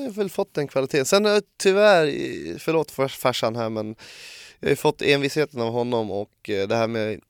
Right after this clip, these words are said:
jag har haft väldigt svårt att säga förlåt och han säger fan aldrig förlåt, den där gubben, alltså. Där hör du.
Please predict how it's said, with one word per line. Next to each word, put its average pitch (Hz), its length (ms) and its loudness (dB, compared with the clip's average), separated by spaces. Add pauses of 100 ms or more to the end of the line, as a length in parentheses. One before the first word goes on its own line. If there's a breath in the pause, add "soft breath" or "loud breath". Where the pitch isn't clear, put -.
jag 135 200 4
har 165 200 6
haft 170 420 0
väldigt 110 260 0
svårt 120 260 -4
att 107 60 -8
säga 101 160 -2
förlåt 110 340 -2
och 110 60 -4
han 123 120 -2
säger 98 180 -4
fan 92 240 -4
aldrig - 300 -4
förlåt, - 240 -10
den 50 100 -10
där 50 100 -6
gubben, 50 400 -8
alltså. - 240 -12 (220)
Där 123 140 2
hör 113 160 2
du. - 120 -6